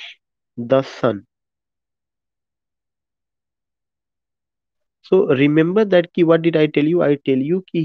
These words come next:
he had written one act plays, उसमें से वन एक्ट प्लेज में से जो पहला वाला ये बताए हुए, it has been asked। So remember that कि just I am highlighting कि जो The Little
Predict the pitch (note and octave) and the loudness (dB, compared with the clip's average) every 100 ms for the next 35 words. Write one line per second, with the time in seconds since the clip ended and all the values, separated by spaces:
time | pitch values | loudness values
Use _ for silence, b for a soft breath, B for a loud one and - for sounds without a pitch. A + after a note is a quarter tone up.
0 | C#3 E3+ F3 D#3 D3 C3 C3 - F3+ B3 | -4 -4 -4 -2 -4 -4 -8 -2 -4 -4
1 | _ _ _ _ _ A#2+ C3 F3 - D3 | _ _ _ _ _ -4 0 0 0 -4
2 | C#3 _ C#3+ D#3+ F3+ - C3+ - F3+ F#3 | -4 _ 0 2 0 -4 -8 -2 -2 2
3 | G3 D#3 E3 F3 F3 - D3+ E3 F3 F3 | 0 2 0 0 -2 -2 2 2 0 -2
4 | E3+ F3+ _ - C#3 C#3 C3 D3+ F3 D#3+ | -2 -6 _ -10 -4 -2 0 2 2 4
5 | D#3 C#3+ B2+ - A#2+ B2 D#3+ D#3 D3+ D#3 | 4 4 2 4 2 4 2 2 4 0
6 | D3+ D#3+ - B2 B2 - A2 A2 - E3 | 2 -2 0 2 2 0 -10 -10 -2 -2
7 | D3 C3+ C#3+ D3+ E3 D#3+ D#3 - C3 D3 | 0 0 -2 0 -2 0 -2 -6 -2 0
8 | D#3 C#3+ C3+ C#3 B2+ A#2+ A#2+ A#2 A#2 E3 | 0 0 0 0 -2 -2 0 -2 0 -2
9 | G#3 _ b b b _ _ _ _ D#3+ | -2 _ b b b _ _ _ _ -2
10 | C3+ D#3+ C#3 D3+ C#3+ D3 - G#3 G#3 G#3 | 2 2 4 4 4 2 0 0 0 0
11 | B2+ | -6